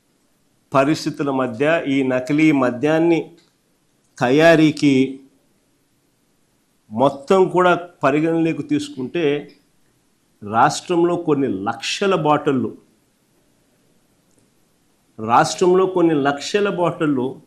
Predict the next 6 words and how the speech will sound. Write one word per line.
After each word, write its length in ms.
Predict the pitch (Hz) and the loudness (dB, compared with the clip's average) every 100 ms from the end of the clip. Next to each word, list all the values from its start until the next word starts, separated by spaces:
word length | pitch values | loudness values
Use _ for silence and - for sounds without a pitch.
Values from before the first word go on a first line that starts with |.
| _ _ _ _ _ _ _ _ _ _ _ _ _ 113 | _ _ _ _ _ _ _ _ _ _ _ _ _ -4
వీళ్ళు 240 | 123 123 127 | -2 -2 -2
తయారు 400 | 120 139 156 151 135 | 0 2 2 2 0
చేసేది 440 | 151 147 156 147 147 | -2 -2 -2 0 0
వీళ్ళే, 280 | 156 160 180 180 - _ _ _ _ _ _ _ _ _ _ _ _ _ _ _ _ _ _ _ _ _ _ | 0 0 -2 -6 -20 _ _ _ _ _ _ _ _ _ _ _ _ _ _ _ _ _ _ _ _ _ _
డిస్ట్రిబ్యూషన్ 760 | 113 151 - 165 180 180 170 160 | -4 -2 0 4 4 6 4 4
నెట్వర్క్ 440 | 160 160 160 156 | 2 0 0 -2